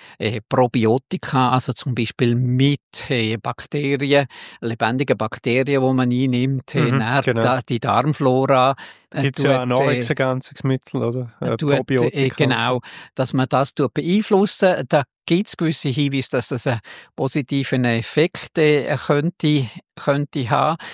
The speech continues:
Speaker 1: Denn ein anderer Aspekt ist, Omega-drei-Fettsäuren hat man untersucht. Da gibt's auch gewisse Hinweise, aber es ist nicht so, dass man jetzt kann sagen, das ist,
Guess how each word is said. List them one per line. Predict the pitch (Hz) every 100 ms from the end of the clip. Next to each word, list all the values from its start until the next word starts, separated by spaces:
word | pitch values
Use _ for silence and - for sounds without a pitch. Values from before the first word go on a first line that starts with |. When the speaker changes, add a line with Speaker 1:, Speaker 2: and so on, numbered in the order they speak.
| - -
Speaker 1:
Denn | 139 127
ein | 117
anderer | 123 151 135
Aspekt | 131 - 127 135 - -
ist, | 131 127 - -
Omega-drei-Fettsäuren | 135 131 127 120 139 160 190 160 151 - 156 147 143 143 139
hat | 147
man | 147 139
untersucht. | 143 135 - - 151 151 147 - _ - - -
Da | 143
gibt's | 156 147
auch | - 143 165
gewisse | 151 151 -
Hinweise, | 143 147 160 170 151 160 180 - - -
aber | 147 151
es | 156
ist | 160 151
nicht | 160 160
so, | - 156 151
dass | 147 135
man | 139
jetzt | -
kann | - 131 123
sagen, | 131 127 147 - 131 - - - _ -
das | 131 147 135
ist, | 123 -